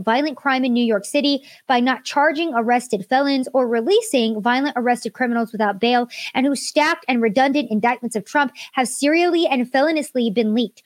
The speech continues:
Who will police the police?" And that is the entire problem. Because again, uh, I believe Alvin, Alvin Bragg has Donald Trump on, it's either over twenty or thirty felony counts. Okay, it's some ridiculous amount.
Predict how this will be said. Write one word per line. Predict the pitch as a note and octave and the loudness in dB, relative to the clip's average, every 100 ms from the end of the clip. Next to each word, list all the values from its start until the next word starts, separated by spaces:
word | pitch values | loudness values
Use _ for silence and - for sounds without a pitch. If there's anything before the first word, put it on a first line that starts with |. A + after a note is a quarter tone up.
| - _ | -20 _
Who | - F#4 | 2 6
will | G4+ G#4+ | 6 4
police | G#4+ E4+ D#4+ | 2 0 0
the | - | -2
police?" | D4 C#4+ G#3 - - - | -2 -2 -4 -6 -16 -2
And | C4+ C#4+ | 2 2
that | F4 | 2
is | F4+ | 2
the | E4+ | 0
entire | E4 - C4+ C4 | -2 0 0 0
problem. | C4 C4 A#3+ G#3+ | 2 0 0 -2
Because | A#3+ D4+ C#4 | 0 0 2
again, | D4 D4+ A3+ - - - | 2 0 -2 -8 -6 0
uh, | C4+ | 0
I | C4+ | 0
believe | C4+ D4+ F#4 D#4+ | 0 2 0 2
Alvin, | C#4 C#4+ B3 C#4 | 2 2 0 -2
Alvin | B3 D4+ D#4 | -2 0 0
Bragg | A#3 B3 C4+ C4+ | 0 2 2 -2
has | A#3 C4 B3 A#3+ G3 | -2 0 2 0 0
Donald | A#3+ A#3+ B3+ A#3+ | 0 0 0 -4
Trump | - A#3 A#3+ - | -2 -2 -2 -2
on, | A3+ A3 A3 G#3+ - _ _ | -2 0 -2 -4 -8 _ _
it's | C4+ E4+ | -2 2
either | F4+ F#4 D#4 | 2 2 2
over | C#4 C4+ | 0 -2
twenty | - D4+ D#4 D#4 | -2 -2 0 -2
or | B3 A#3+ | 0 -2
thirty | A3 _ C#4 C#4+ C#4 | -2 _ -2 0 -2
felony | A3+ B3+ A#3+ A3+ G#3+ | -2 -2 0 -2 -4
counts. | A3 F#3 G#3+ | -8 -8 -6
Okay, | D4 | -4
it's | D#4+ | -2
some | F#4+ E4+ | -2 -2
ridiculous | D4 - G4+ G#4 F#4+ - | -2 0 0 2 0 0
amount. | D#4 C#4 C#4 | 0 0 -2